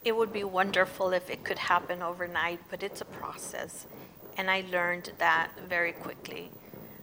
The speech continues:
Um, and since I'm a professional, I always had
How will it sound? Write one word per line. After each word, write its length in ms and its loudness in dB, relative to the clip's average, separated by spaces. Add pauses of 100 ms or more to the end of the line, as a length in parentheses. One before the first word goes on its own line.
(140)
Um, 320 -2 (340)
and 380 4
since 200 -10
I'm 200 0
a 60 -4
professional, 840 2
I 80 6
always 220 0
had 340 0